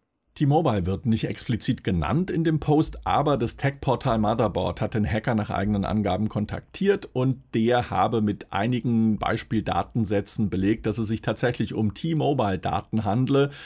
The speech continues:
Das Unternehmen aus Seattle, das zum deutschen, äh, Telekom-Konzern gehört, untersuche den Vorgang nun.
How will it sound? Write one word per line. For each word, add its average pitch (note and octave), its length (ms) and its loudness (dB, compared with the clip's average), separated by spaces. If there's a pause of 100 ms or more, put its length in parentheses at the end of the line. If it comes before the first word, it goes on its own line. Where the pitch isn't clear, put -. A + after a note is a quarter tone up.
(240)
Das - 180 -6
Unternehmen G#2 460 2
aus F#2+ 220 0
Seattle, B2 480 2
das G#2 220 -2
zum G#2 140 -2
deutschen, G2+ 580 0
äh, G2 280 0
Telekom-Konzern A2 920 -2
gehört, G#2 400 2 (400)
untersuche G2+ 560 0
den F2+ 160 -4
Vorgang - 380 -8
nun. F2+ 240 -8